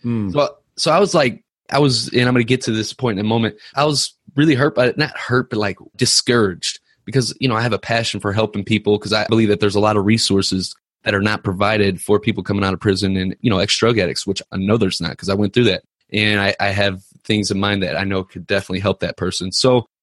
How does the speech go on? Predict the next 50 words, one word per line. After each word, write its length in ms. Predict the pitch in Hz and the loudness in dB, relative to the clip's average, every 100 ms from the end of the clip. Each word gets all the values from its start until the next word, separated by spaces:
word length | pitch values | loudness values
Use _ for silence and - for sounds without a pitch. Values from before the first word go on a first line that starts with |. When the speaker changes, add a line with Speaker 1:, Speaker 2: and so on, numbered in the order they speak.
| _ 127 | _ 0
Speaker 2:
I 40 | |
moved 220 | 160 151 | 2 4
on 160 | 127 123 | 4 4
though, 120 | 120 | 4
and 60 | 120 | 4
I 40 | 117 | 2
was 100 | 117 | 2
like, 140 | 113 | 2
"Okay, 480 | 127 123 113 110 107 | 0 2 2 2 0
I'm 60 | - 113 | -2 0
gonna 60 | |
help 180 | 110 104 | 0 2
entrepreneurs." 640 | 104 101 - 107 107 98 | 0 0 -2 0 0 0
And 80 | 98 | -2
I 20 | |
was 80 | 98 | -6
like, 120 | 98 | -6
"I'm 100 | 101 | -8
a 60 | 85 | -8
personal 420 | - 131 - 120 | 0 0 0 -4
development 420 | 113 143 127 98 | 2 2 2 0
coach 240 | - 95 - | -2 -4 -4
for 120 | 101 | -2
entrepreneurs." 840 | 110 - 127 147 120 85 - - _ _ _ - | 0 0 0 2 2 -2 -8 -10 _ _ _ -4
And 240 | 104 95 | -2 0
that 200 | 101 95 | 0 -2
tanked. 440 | - 95 95 - - | -4 -6 -6 -10 -2
<laughs> 680 | - 185 190 - - 175 - | 0 2 0 -4 -4 -4 0
I 60 | |
wasn't, 400 | 107 113 - - | 4 4 2 2
<laughs> 960 | 123 - 156 131 139 - - - 180 - | 2 2 2 2 0 -2 -8 -8 -8 -2
I 80 | 107 | 2
wasn't 340 | 117 120 113 | 2 2 2
being 260 | 110 117 110 | 4 2 0
specific 680 | - 107 - 110 110 117 | -2 -4 0 0 2 0
at 180 | 101 107 | 0 0
all. 240 | 104 107 107 | 2 2 2
Didn't 340 | 104 104 92 | 0 0 0
know, 280 | 104 101 104 | 0 0 0
you 120 | 120 | 0
know, 100 | 101 | 0
nobody 320 | 101 110 120 110 | 2 2 2 2
resonated 460 | 107 101 95 98 95 | 2 2 -2 -2 -2
with 180 | 95 | 0
it. 180 | 107 117 - | 0 -2 -2
Nobody 280 | 110 110 104 | -2 2 0
wanted 360 | 95 101 101 | 2 0 2
it. 180 | 104 - | 0 0
This 180 | 127 - | -2 -2
one, 300 | 117 101 95 | -2 -2 -4